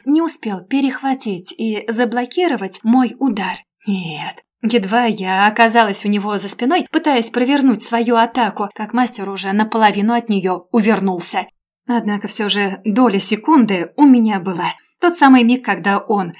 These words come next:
поднял руку, чтобы сбить меня с ног мощным кулаком-дубинкой, я стала действовать быстрее.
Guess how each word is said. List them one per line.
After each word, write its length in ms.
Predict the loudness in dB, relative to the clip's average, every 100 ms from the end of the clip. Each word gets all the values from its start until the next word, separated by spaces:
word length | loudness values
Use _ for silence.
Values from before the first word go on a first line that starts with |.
| _
поднял 440 | 2 4 4 0 2
руку, 400 | 2 2 -2 -4 -10
чтобы 300 | -4 0 0
сбить 300 | 2 0 0
меня 220 | -2 -2
с 100 | -2
ног 320 | -2 -2 -2
мощным 440 | 2 4 2 -2 -2
кулаком-дубинкой, 1000 | 0 0 0 0 0 0 -4 -6 -10 -12 -16
я 280 | -6 -2 -2
стала 280 | -4 -4 -4
действовать 560 | -4 -6 -6 -8 -8 -6
быстрее. 600 | -2 -2 -2 -8 -10 -10